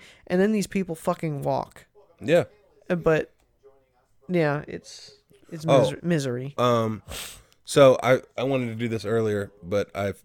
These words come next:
Speaker 2: I forgot to search it. But the girl, the girl who filmed this is, first of all, a fucking hero. Let's get that out of the way. I'm seeing, like, a lot of people talk shit about her,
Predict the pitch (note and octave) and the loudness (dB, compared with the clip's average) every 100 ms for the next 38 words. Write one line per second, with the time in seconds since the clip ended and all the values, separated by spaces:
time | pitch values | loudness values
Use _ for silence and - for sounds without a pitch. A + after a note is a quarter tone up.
0 | - F#2+ G2+ G2 F#2+ E2+ G2 F#2 F2 - | -10 -10 -6 -6 -6 -8 -8 -8 -10 -8
1 | G#2 - A2 C#3+ F3 F3 - _ - - | -8 -6 2 6 8 6 -2 _ -20 -20
2 | _ _ - B2 B2+ E3+ E3+ - C#3 D#3+ | _ _ -6 0 6 6 6 2 0 2
3 | D#3 E3+ E3 - - _ _ - B2 - | 0 -2 -4 -10 -20 _ _ -2 -2 -2
4 | - - _ D3+ D3 C3 A2+ - A2+ G#2 | -16 -20 _ 0 2 4 2 2 0 0
5 | G#2 F#2+ F2 F#2 _ _ _ A2+ - A2+ | -6 -6 -6 -10 _ _ _ -8 -6 -6
6 | G2+ G2+ G2 G2+ G2+ A2+ B2 D#3+ C#3+ C3 | -4 -4 -4 -4 -2 -2 0 0 2 2
7 | A#2+ A#2 B2 C#3 - C#3 A#2+ A#2+ A#2+ - | 0 0 0 0 0 -4 -4 -4 -6 -4
8 | A#2+ A#2+ A#2+ A2 A2+ C#3 | -4 0 0 -2 -2 -4